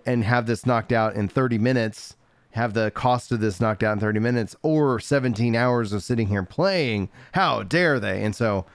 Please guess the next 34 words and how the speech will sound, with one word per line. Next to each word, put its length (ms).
that's 180
where, 340
that's 280
where 140
I 100
always 300
like 180
when 100
they 100
have 200
that. 240
I'm 240
glad 240
they 120
have 200
it, 160
but 140
no 100
matter 220
what, 280
someone's 320
gonna 180
always 220
do 100
the 100
math 340
and 120
feel 160
like 260
their 240
time's 380
not 140
being 160
respected. 520